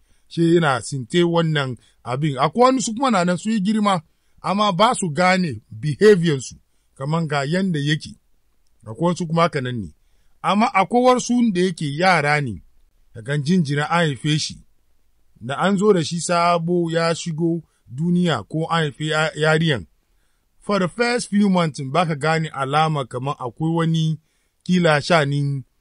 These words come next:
isko-, iskoki-, iskokin tare da jinjirin ko jinjiran.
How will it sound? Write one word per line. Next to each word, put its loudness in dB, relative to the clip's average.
isko-, 4
iskoki-, 0
iskokin 0
tare 0
da 4
jinjirin 0
ko 2
jinjiran. -2